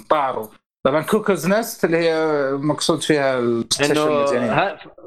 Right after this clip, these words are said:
Speaker 2: فلسة، يعني.
Speaker 1: أيوة، لا، كوكوز نست اللي هي مقصود فيها كوكو، تعرف اللي يقولها بالإنجليزي كوكوز، يعني، مجنون.
Speaker 2: إيه.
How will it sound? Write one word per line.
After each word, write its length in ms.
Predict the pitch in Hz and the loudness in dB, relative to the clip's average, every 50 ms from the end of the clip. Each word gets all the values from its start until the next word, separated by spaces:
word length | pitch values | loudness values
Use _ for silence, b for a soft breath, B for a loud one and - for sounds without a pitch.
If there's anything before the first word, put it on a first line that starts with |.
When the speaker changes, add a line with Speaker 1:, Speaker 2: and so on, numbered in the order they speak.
| - | -2
Speaker 2:
فلسة، 380 | - 180 185 175 139 - 135 123 | 0 0 0 0 0 -2 0 0
يعني. 400 | 120 123 113 107 110 104 - _ _ _ _ _ _ _ _ _ _ - | 0 0 -2 -4 -6 -8 -12 _ _ _ _ _ _ _ _ _ _ 0
Speaker 1:
أيوة، 260 | 202 233 262 190 165 | 0 2 2 2 2
لا، 200 | 220 - - - | 0 0 -2 -4
كوكوز 540 | - - - 220 233 220 220 - 185 147 170 | -4 -2 0 0 0 0 -2 -2 -2 0 0
نست 340 | 220 285 - - - - 190 | 0 -2 -2 -4 -4 -4 -2
اللي 100 | 165 170 | 0 0
هي 60 | 185 | -2
مقصود 360 | 180 180 175 - - 202 180 175 | -2 -4 -8 -4 -2 -2 0 2
فيها 420 | - 190 175 165 160 160 160 156 | 0 0 2 2 0 0 0 0
كوكو، 600 | 160 - - 202 180 - - 175 170 170 165 156 | 0 0 0 0 0 0 0 0 2 2 0 0
تعرف 340 | 147 - - 160 156 147 - | 0 0 0 0 0 -2 -4
اللي 120 | 143 135 127 | -6 -2 -2
يقولها 240 | - 139 139 135 | 0 2 2 0
بالإنجليزي 460 | 131 131 135 127 123 127 131 131 117 - | -2 -4 -6 -6 -4 -2 -2 -2 -2 0
كوكوز، 580 | - 156 139 - - 143 131 120 104 - - _ _ _ _ _ - | 0 0 2 2 2 0 0 -2 -6 -12 -18 _ _ _ _ _ -4
يعني، 180 | 120 131 143 160 | -2 0 0 0
مجنون. 400 | 170 170 - - 147 175 180 170 | 0 0 0 0 0 0 0 0
Speaker 2:
إيه. 600 | 185 190 165 143 135 131 127 - - - - | 0 -2 -2 -2 -2 -4 -6 -8 -12 -18 -20